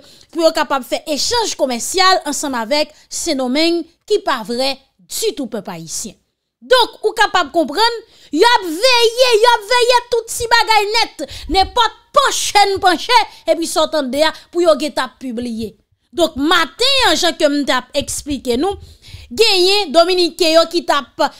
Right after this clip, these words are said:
fete, yo t ap fete apre lapli te fen tonbe, kòm etandone stil de medya sa yo k ap ba yo manti sou dosye konstriksyon kanal la. Enben, medya te fè kwè wi, ebyen dlo a ki desann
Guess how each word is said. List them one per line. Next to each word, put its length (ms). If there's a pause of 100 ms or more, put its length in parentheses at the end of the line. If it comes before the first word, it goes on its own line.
(160)
fete, 600 (760)
yo 100
t 140
ap 100
fete 440 (120)
apre 240
lapli 320
te 120
fen 280
tonbe, 320 (320)
kòm 240
etandone 540 (180)
stil 480
de 160
medya 480
sa 160
yo 80
k 120
ap 120
ba 160
yo 120
manti 360
sou 200
dosye 480 (280)
konstriksyon 680
kanal 380
la. 140 (540)
Enben, 340
medya 480
te 160
fè 240
kwè 300 (240)
wi, 320 (180)
ebyen 360 (100)
dlo 280
a 140
ki 160
desann 640